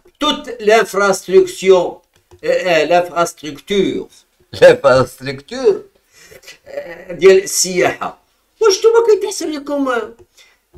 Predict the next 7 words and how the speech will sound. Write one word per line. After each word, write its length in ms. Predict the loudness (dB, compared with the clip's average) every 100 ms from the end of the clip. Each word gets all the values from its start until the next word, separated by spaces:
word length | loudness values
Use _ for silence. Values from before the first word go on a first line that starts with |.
| _ -14
غتحيدوا 640 | -4 -4 -4 -8 -8 -6
الفيزات 600 | -6 -4 -4 0 -2 -2 -12 _ _ -20 -12 4
وراه 240 | 8 8
غيتكبوا 600 | 6 -2 -4 -4 -2 -4
عليكم 340 | -6 -8 -8
الناس؟ 640 | -2 0 0 -4 -10 -18 -20 _ _ -2
ها؟ 260 | 0 0